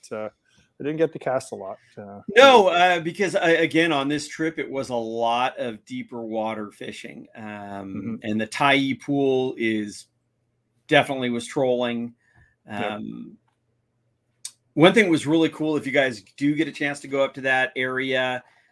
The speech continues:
Speaker 2: uh, we did get a chance to go up to the hatchery, which was
Speaker 1: <clears throat>
Speaker 2: really cool, and got to see so, so many fish up there. Um, just absolutely amazing. And, and, and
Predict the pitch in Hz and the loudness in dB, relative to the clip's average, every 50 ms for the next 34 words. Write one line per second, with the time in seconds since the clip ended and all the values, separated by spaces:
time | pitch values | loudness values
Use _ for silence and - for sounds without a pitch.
0 | _ _ 117 117 117 113 113 113 117 113 110 139 135 123 117 139 127 113 - - | _ _ -4 -2 -2 -2 -2 -4 -6 -6 -4 -6 -6 -4 -4 -6 -8 -6 -10 -8
1 | - 135 127 127 123 - - - - 110 107 123 120 117 117 117 117 - 120 127 | -6 -6 -6 -6 -8 -10 -14 -16 -16 -12 -8 -6 -4 -4 -4 -4 -6 -6 -6 -6
2 | 123 123 - _ _ - - 135 127 123 120 110 113 107 - - - 113 113 135 | -6 -6 -8 _ _ -12 -10 -8 -6 -6 -6 -6 -8 -8 -10 -6 -4 -2 -2 -2
3 | - - - - 160 156 156 156 156 156 160 170 _ _ _ _ _ - - _ | -4 -6 -10 -10 -8 -8 -6 -6 -6 -6 -8 -10 _ _ _ _ _ -20 -20 _
4 | _ _ _ _ 123 120 123 117 117 - - 123 117 113 107 107 113 110 117 220 | _ _ _ _ -6 -4 -4 -4 -4 -8 -8 -6 -4 -4 -4 -4 -4 -4 -4 -4
5 | 160 117 110 110 113 123 131 131 127 127 127 127 117 - 135 127 123 123 123 123 | -4 -6 -8 -8 -6 -4 -2 -2 -2 -2 -4 -6 -6 -8 -6 -4 -2 -2 0 0
6 | 120 117 - 113 110 107 110 110 110 107 - 113 113 120 120 117 113 - - - | 0 -2 -2 -4 -4 -4 -4 -4 -6 -6 -8 -8 -2 -2 -2 -2 -2 -8 -10 -10
7 | 123 117 - - - 139 127 123 123 123 120 117 117 - - - 170 170 156 165 | -8 -8 -6 -6 -4 -2 -2 -2 -2 -2 -4 -4 -6 -6 -2 2 4 6 6 6
8 | 156 127 123 117 113 110 104 - 123 117 110 - 139 - - - 143 120 110 110 | 6 4 0 -4 -4 -6 -6 -6 -6 -6 -6 -8 -12 -14 -12 -10 -6 -4 -2 -2
9 | 107 110 107 _ _ _ _ _ _ _ _ _ _ _ _ _ _ _ 117 113 | -4 -4 -8 _ _ _ _ _ _ _ _ _ _ _ _ _ _ _ -12 -10
10 | 117 110 104 107 107 107 113 - - _ _ _ _ _ _ _ _ _ _ _ | -8 -8 -6 -6 -8 -8 -10 -12 -20 _ _ _ _ _ _ _ _ _ _ _
11 | 139 127 135 127 - - - - 160 160 156 143 - - 135 123 117 113 113 110 | -8 -6 -6 -6 -6 -10 -8 -4 0 0 0 -2 -2 -8 -6 -6 -6 -6 -6 -6
12 | 113 110 113 107 107 110 113 113 123 120 113 113 110 - 117 113 110 110 107 _ | -6 -8 -8 -10 -12 -12 -14 -14 -14 -12 -12 -12 -12 -12 -12 -12 -12 -12 -14 _
13 | _ _ _ _ _ _ _ - 123 113 117 | _ _ _ _ _ _ _ -16 -16 -16 -16